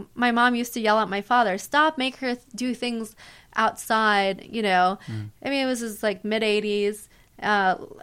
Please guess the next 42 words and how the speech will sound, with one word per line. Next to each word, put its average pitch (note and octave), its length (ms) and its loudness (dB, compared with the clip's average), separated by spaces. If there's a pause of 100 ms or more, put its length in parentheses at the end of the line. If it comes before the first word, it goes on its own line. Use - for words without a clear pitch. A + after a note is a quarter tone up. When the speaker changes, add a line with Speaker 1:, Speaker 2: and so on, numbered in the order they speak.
Speaker 1:
like, F#3+ 220 -6 (360)
um, G3 540 -2
late G#3+ 240 0
nineties. G#3 640 -2
Speaker 2:
Uh-huh. A#2 300 -4
Speaker 1:
And G#3 600 2 (120)
I G#3 240 4
was G3+ 180 0
literally F#3+ 300 -2
mowing B3+ 340 4
the A#3+ 100 4
lawn F#3 520 4
and F3+ 160 -4
doing A3 200 0
all G3+ 160 4
these A3+ 280 -2
activities G3+ 580 -4
outside, F3+ 640 0
you G3 120 -6
know, F3+ 280 -2
like, C#3 180 -2
Speaker 2:
Mm-hmm. B2+ 100 -4 (260)
Speaker 1:
if - 80 -10
I F#3+ 140 4
was F#3 160 0
a - 40 -2
boy, F#3+ 260 -2 (100)
Speaker 2:
<laughs> A3 100 -14
Speaker 1:
you A3 80 -2
know, F3+ 160 0
at, - 320 -10
back A3+ 180 0
in G#3+ 80 -2
the G#3 100 -2
day, F#3 460 0
you G#3 120 -6
know, F3+ 260 -6 (960)
those G#3+ 240 -2
things G#3 260 -4
were, G3+ 160 -2
like, F#3 280 -2
gender, F#3+ 580 -2